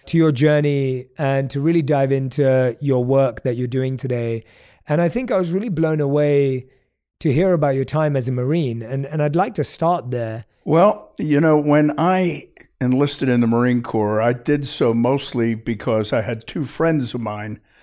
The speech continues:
Speaker 2: ask me to join them they were, we were in our senior year of high school, and they were gonna visit with the Marine Corps recruiter and asked me if I'd go along with them, and I did.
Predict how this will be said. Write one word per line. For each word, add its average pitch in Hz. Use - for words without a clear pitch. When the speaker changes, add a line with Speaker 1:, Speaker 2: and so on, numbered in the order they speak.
Speaker 2:
ask 127
me 131
to 117
join 127
them 117
they 120
were, 113
we 123
were 120
in 117
our 113
senior 131
year 123
of 113
high 123
school, 110
and 123
they 123
were 127
gonna 131
visit 127
with 117
the 131
Marine 123
Corps 123
recruiter 107
and 165
asked 160
me 147
if -
I'd 135
go 123
along 123
with 110
them, 120
and 131
I 135
did. 123